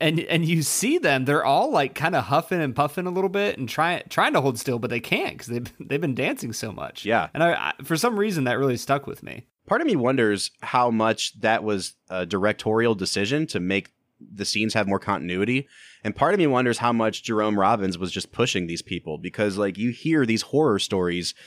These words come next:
Speaker 2: that come out of this set where, like, people are dancing so hard, joints are coming out of place, and people are bleeding through their shoes, and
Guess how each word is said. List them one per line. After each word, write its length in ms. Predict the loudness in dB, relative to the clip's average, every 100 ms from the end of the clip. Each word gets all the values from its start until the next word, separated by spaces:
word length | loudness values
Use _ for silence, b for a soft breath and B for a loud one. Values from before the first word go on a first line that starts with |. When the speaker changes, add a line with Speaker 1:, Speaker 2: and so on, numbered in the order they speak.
| B -4
Speaker 2:
that 160 | -2
come 180 | 0 2
out 220 | 4 2
of 80 | 0
this 160 | -4 -2
set 360 | 0 0 0
where, 280 | 0 0 2
like, 160 | 0 -2
people 260 | -2 0
are 60 | 0
dancing 480 | 2 2 2 -2 0
so 200 | 0 0
hard, 480 | 2 2 2 0 -6 B
joints 320 | 0 0 0 -2
are 60 |
coming 260 | 0 0 2
out 180 | 2 0
of 120 | -2
place, 360 | -2 0 -2
and 80 | -4
people 260 | -6 -4 -4
are 40 |
bleeding 440 | -4 -2 0 0 0
through 140 | 0
their 160 | 0 0
shoes, 720 | -2 0 0 -2 -2 -4 -4
and 240 | -4